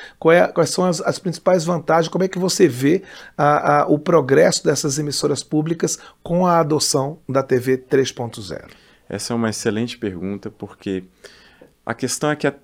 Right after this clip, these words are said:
Speaker 2: o que a tecnologia vai nos permitir fazer, né? Com essa junção entre a transmissão aberta com a internet, tudo que é possível se fazer na internet,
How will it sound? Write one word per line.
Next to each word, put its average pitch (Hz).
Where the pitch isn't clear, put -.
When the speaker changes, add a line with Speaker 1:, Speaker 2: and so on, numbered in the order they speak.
Speaker 2:
o 135
que -
a 202
tecnologia 131
vai 127
nos 131
permitir 135
fazer, 85
né? 85
Com 139
essa 170
junção 117
entre 95
a 92
transmissão 101
aberta 98
com 131
a 135
internet, 107
tudo 185
que 185
é 160
possível 175
se -
fazer 120
na 110
internet, 104